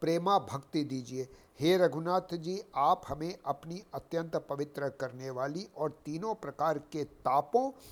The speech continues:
और जन्म मरण के क्लेशों का नाश करने वाली भक्ति दीजिए। हे शरणागतों की कामना पूर्ण करने के लिए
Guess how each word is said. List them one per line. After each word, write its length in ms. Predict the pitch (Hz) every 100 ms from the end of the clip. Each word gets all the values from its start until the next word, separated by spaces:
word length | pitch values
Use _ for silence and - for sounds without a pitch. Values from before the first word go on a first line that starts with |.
| - -
और 320 | 165 170 123 101
जन्म 500 | 165 233 240 208 143
मरण 300 | 151 170 170
के 240 | - 208
क्लेशों 600 | 202 139 139 143 - 175
का 240 | - 196
नाश 380 | 180 139 156 147
करने 400 | - 127 120 143
वाली 300 | 135 131 165
भक्ति 420 | 160 147 156 160
दीजिए। 460 | 151 143 135 143 143 - - - _ -
हे 200 | 151 175
शरणागतों 800 | - 151 156 170 147 147 160 156
की 200 | - 160
कामना 500 | - 143 151 151 165
पूर्ण 380 | - 156 165 156
करने 400 | 160 147 151 165
के 240 | - 156
लिए 340 | 151 175 160